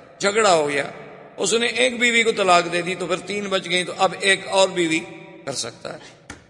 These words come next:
لیکن ادھر دیکھیں، اللہ نے اپنے نبی کو نو بیویوں تک کی تو اجازت دے دی،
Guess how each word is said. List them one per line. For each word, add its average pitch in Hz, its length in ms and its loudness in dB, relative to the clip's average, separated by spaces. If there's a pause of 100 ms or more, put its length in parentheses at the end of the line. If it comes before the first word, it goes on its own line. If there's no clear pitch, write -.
(640)
لیکن 165 400 -2 (160)
ادھر 165 240 -2
دیکھیں، 131 380 -6 (520)
اللہ 160 380 2
نے 196 80 0
اپنے 170 380 0
نبی 165 340 0
کو 196 200 0
نو 185 320 -2
بیویوں 185 520 -4
تک 175 240 -2
کی 175 80 -4
تو 175 100 -2
اجازت 165 480 0
دے 196 100 6
دی، 190 200 -2